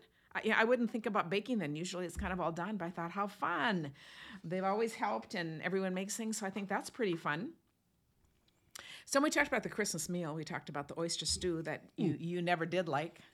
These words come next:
Speaker 2: Oh.
Speaker 1: <laughs> Here were a couple of fun comments that I thought were really fun.
Speaker 2: Warmed up milk with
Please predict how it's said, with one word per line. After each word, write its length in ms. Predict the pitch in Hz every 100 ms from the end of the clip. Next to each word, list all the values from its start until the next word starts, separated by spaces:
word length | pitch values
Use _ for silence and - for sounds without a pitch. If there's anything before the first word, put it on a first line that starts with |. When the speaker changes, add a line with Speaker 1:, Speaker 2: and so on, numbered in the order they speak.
| - -
Speaker 2:
Oh. 140 | 165 202 - -
Speaker 1:
<laughs> 80 | 196 - - -
Here 120 | -
were 80 | 427
a 40 | 539
couple 220 | 349 214
of 60 | 214
fun 180 | 214 220
comments 480 | 208 202 165 175
that 140 | - 185
I 100 | -
thought 260 | - 185
were 140 | 165 170
really 260 | 165 156
fun. 300 | 185 170 151 185 - _ _ -
Speaker 2:
Warmed 320 | 175 202 220
up 180 | 226 254
milk 420 | 220 185 185 - 392
with 520 | 185 160 - -